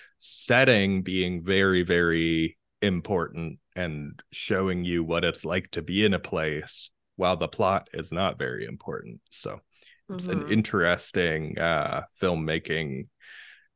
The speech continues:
Speaker 1: choice to make, to make it all about place and not about plot. Um,
Speaker 2: Absolutely.
Speaker 1: but one that I,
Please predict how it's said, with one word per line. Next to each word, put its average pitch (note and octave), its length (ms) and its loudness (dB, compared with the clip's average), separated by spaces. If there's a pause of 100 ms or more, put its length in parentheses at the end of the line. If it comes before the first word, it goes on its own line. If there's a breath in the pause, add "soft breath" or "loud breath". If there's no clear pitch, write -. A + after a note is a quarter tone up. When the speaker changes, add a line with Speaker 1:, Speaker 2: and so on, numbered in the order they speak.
(180)
Speaker 1:
choice A2+ 480 6
to G2 120 -4
make, D2+ 440 -2
to D2 480 2 (240)
make A2 240 4
it G2 100 6
all G2 200 8
about F2+ 320 4
place - 480 -4
and D#2+ 200 -4
not D#2 200 -2
about D2+ 320 -2
plot. - 400 -6 (300)
Um, E2+ 160 -4 (200)
Speaker 2:
Absolutely. E3 800 -4 (580)
Speaker 1:
but - 300 -6
one F#2 260 -2
that F2 160 -4
I, E2 420 0